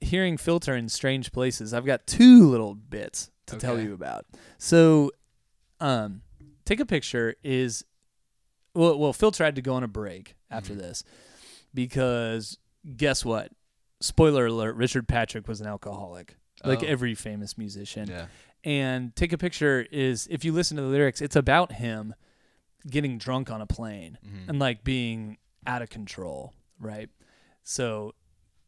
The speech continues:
Speaker 1: "Do you wanna take my picture? 'Cause I won't remember." Like, that's
Speaker 2: Oh,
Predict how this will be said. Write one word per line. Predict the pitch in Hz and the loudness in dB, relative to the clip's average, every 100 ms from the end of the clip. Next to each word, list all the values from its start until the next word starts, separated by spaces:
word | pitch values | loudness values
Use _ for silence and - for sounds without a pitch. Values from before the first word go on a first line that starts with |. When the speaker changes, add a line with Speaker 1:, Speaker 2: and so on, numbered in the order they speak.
| _ _ _ _ | _ _ _ _
Speaker 1:
"Do | 131 | -8
you | 131 | -6
wanna | 110 104 | -6 -8
take | 127 | -10
my | 113 101 | -10 -10
picture? | 117 104 107 | -10 -10 -14
'Cause | 95 113 | -18 -16
I | 104 | -14
won't | 98 104 | -14 -16
remember." | 98 - - - | -16 -16 -18 -18
Like, | 87 - | -18 -20
that's | - 104 101 | -16 -8 -6
Speaker 2:
Oh, | 101 92 | -8 -10